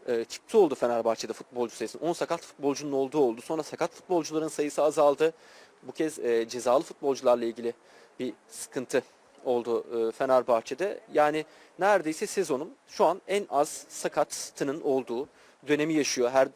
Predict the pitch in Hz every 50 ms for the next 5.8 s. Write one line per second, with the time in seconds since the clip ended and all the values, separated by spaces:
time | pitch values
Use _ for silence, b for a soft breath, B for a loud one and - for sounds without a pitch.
0 | - - 139 131 - 143 180 226 214 180 156 - 135 131 131 - - 226 254 233
1 | 190 208 180 147 147 - 175 180 208 - 170 143 156 220 - - 151 143 143 147
2 | 160 175 170 147 127 117 113 113 117 123 127 131 - - 127 131 127 - 135 139
3 | 135 123 135 135 127 127 131 131 127 123 117 127 135 143 143 135 - 135 123 127
4 | 131 135 139 - 143 131 131 - 135 131 135 131 135 135 160 208 - - - B
5 | B B B B B B B 123 117 117 117 123 147 160 156